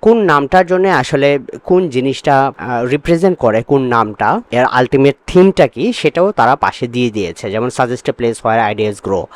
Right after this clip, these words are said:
mind orchard, looks good। গ্লোবাল ফ্রেন্ডলি, হাই এনগেজমেন্ট পটেনশিয়াল কি, under makers। এখানে দেখেন মোটামুটি এক শব্দের কিছু নাম দিয়েছে, যেমন ব্রাইটভার্স, like metaverse but warm and friendly, ব্রাইটভার্স। তো আমাদের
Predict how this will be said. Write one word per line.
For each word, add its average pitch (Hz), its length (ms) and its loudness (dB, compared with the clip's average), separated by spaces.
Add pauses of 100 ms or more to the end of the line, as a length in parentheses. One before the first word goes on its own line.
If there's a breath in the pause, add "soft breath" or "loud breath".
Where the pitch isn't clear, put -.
(360 loud breath)
mind 120 240 0
orchard, 101 760 -6
looks - 260 -4
good। 90 180 -4 (340 loud breath)
গ্লোবাল 147 380 4
ফ্রেন্ডলি, 165 480 0
হাই 127 320 2
এনগেজমেন্ট 135 560 0
পটেনশিয়াল 143 460 -2
কি, 190 180 -2 (100)
under 127 480 4
makers। 139 600 -2 (320)
এখানে 170 260 0
দেখেন 226 420 0
মোটামুটি 147 400 2
এক 147 280 -2
শব্দের 147 340 -2
কিছু 131 220 -2
নাম 120 200 0
দিয়েছে, 107 260 -4
যেমন 113 220 -2
ব্রাইটভার্স, - 560 -4 (160 soft breath)
like 135 380 -4
metaverse - 340 0
but - 120 -2
warm 123 200 2
and 156 100 -2
friendly, 101 260 -4
ব্রাইটভার্স। 110 460 -4 (160 loud breath)
তো 156 60 4
আমাদের 147 500 2